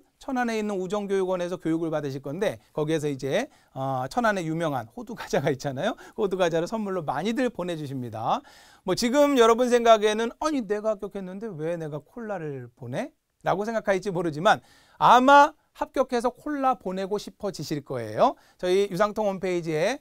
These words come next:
유상통 소식 메뉴에 가보시면은 합격자분들이 보내주시는 많은 선물들, 많은 콜라, 호두과자 선물들 이런 거 보시면서 "아, 나도 합격해서 유수쌤한테 콜라 꼭 보내고 싶다"라고 하는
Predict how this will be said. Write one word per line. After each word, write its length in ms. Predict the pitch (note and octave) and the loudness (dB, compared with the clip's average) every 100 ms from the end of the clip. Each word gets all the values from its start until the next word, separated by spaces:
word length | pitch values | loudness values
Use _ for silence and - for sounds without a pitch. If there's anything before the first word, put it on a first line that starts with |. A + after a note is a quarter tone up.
| _ _ | _ _
유상통 440 | D#3+ F#3+ F#3+ G3 G3 | 2 2 2 -2 -6
소식 260 | B3+ A#3+ | -6 -6
메뉴에 320 | A#3 G#3 F#3+ | -4 -4 -4
가보시면은 600 | E3+ D3+ C#3 C3+ G3 F#3 G#2 _ | -2 -2 -4 -4 -4 -4 -6 _
합격자분들이 760 | - A3+ G#3+ G#3 F3+ E3+ E3 E3 | -12 -8 -4 -4 -4 -6 -4 -4
보내주시는 600 | D#3+ D3+ C#3+ C#3+ C#3+ D3 | -4 -6 -6 -8 -8 -8
많은 360 | C3 B2+ F#3 G#3+ | -6 -6 -6 -6
선물들, 540 | A3 G3+ F#3 D#3 A2 | -6 -6 -6 -8 -10
많은 340 | C3 A#2 B2 E3+ | -14 -12 -12 -12
콜라, 320 | - G#3 F#3+ | -10 -4 -2
호두과자 480 | F#3 A3+ G#3 F#3+ F3 | -4 -8 -6 -4 -4
선물들 480 | E3+ D3+ C#3 A3 B3 | -6 -6 0 2 2
이런 200 | E3+ D#3+ | -2 -4
거 80 | E3 | -4
보시면서 640 | D#3 D3+ D3+ C3+ F3 C3 - _ _ _ - | -4 -4 -6 -2 0 0 -4 _ _ _ 2
"아, 300 | A#3 B3+ B3+ | 6 6 6
나도 260 | A3 A3 | 4 4
합격해서 680 | A#3 A#3+ A3+ A3 G#3 A#3 B3 C4+ _ - | 0 -2 -2 -2 2 2 2 0 _ -10
유수쌤한테 840 | F3+ F#3 F#3+ F3+ E3 D#3+ E3 G#3 - - | -8 -6 -6 -6 -6 -4 -2 -4 -8 -12
콜라 240 | B3 A3 | -8 -8
꼭 340 | G3+ B3 C4 B3+ | -2 4 4 4
보내고 360 | G3+ G#3 G#3 | -4 -4 -4
싶다"라고 680 | F#3+ - G#3 F#3 F3 E3 E3+ | -8 0 4 4 2 0 -2
하는 260 | D#3+ F#3 | -2 -6